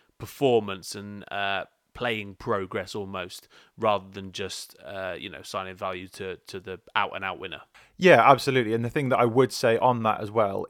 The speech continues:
Speaker 2: is that, and we've spoken about this before, is that game state does actually come into it. And this is where it's more reliable over a longer period. But game state is important in that you might be heavily outscored in terms of your X G,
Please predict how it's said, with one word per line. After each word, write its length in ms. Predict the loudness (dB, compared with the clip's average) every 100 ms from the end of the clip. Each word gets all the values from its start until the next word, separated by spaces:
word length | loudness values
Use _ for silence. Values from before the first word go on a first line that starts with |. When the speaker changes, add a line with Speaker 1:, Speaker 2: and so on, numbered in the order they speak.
| -6
Speaker 2:
is 260 | -4 -4 -2
that, 200 | 0 0
and 100 | -2
we've 80 |
spoken 280 | 2 2 4
about 120 | 0 -2
this 120 | -6
before, 480 | -8 -4 -2 -2 -6
is 140 | -8
that 300 | -8 -10 _
game 340 | 2 4 2 -4
state 440 | -6 -6 -8 -10 -20 0
does 240 | 2 4
actually 340 | 2 0 -6 -10
come 200 | -8 -8
into 240 | -8 -10
it. 80 | -10
And 80 | -8
this 120 | -6
is 120 | -2
where 260 | 6 6 6 -2
it's 200 | -12 -4
more 200 | -2 2
reliable 400 | 4 2 2 -2
over 200 | -2 -2
a 40 |
longer 260 | -4 -4 -6
period. 580 | -4 -2 -2 -4 -12 -14 _ _ _ -2
But 240 | 0 0 _ _ _ _ -2
game 240 | 6 6 6
state 200 | 2 0
is 100 | 0
important 380 | -4 -2 -2 -4
in 160 | -4
that 120 | -2 -2
you 160 | -2
might 360 | 2 4 2 -2
be 360 | -4 -4 -6 -14 _ _ _ _ _
heavily 300 | 4 6 8 6
outscored 720 | 6 2 2 4 4 0 -4
in 140 | -6
terms 300 | -2 0 0
of 80 | 0
your 160 | 2 2
X 200 | 2 -4
G, 440 | -2 -2 -2 -12